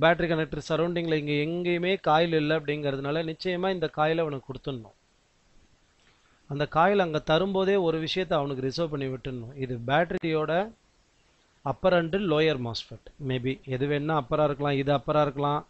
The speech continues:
இது லோயரா இருக்கலாம், அல்லது இது அப்பரா இருக்கலாம், இது லோயரா இருக்கலாம். இதையும் கூட இன்னும் கொஞ்சம் zoom பண்ணியாச்சு அப்படின்னா எது upper, எது lower அப்படிங்கிறத கூட நம்மளால கண்டுபிடிக்க முடியும். Correct தானே? Correct தானே? மல்டிமீட்டர் எதுக்கு? தேவையில்லை.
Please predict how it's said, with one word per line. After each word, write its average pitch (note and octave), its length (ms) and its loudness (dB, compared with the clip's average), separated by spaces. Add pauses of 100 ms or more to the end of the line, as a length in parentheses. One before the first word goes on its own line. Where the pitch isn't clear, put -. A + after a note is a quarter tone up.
இது C#3 220 -4
லோயரா D3 360 2
இருக்கலாம், C#3 260 0
அல்லது C#3+ 240 0
இது C#3+ 160 2
அப்பரா D#3+ 300 0
இருக்கலாம், D3 320 -2
இது D#3 240 -4
லோயரா D3+ 360 0
இருக்கலாம். C#3 420 -6 (1300)
இதையும் E3 460 0
கூட G#3 280 4
இன்னும் G3 280 4
கொஞ்சம் F3+ 480 0
zoom F#3 320 0
பண்ணியாச்சு E3 420 0
அப்படின்னா D#3+ 340 0
எது D3+ 260 4
upper, E3+ 300 2
எது D3+ 300 0
lower D#3+ 340 2
அப்படிங்கிறத D3 480 -2
கூட E3+ 180 0
நம்மளால D3 360 0
கண்டுபிடிக்க C#3 460 -8
முடியும். A2 260 -16 (100)
Correct E3+ 300 -4
தானே? F#3 180 -2 (580)
Correct G3 300 0
தானே? F#3+ 180 0 (800)
மல்டிமீட்டர் E3 520 0
எதுக்கு? E3+ 340 -2 (180)
தேவையில்லை. A#2+ 460 -2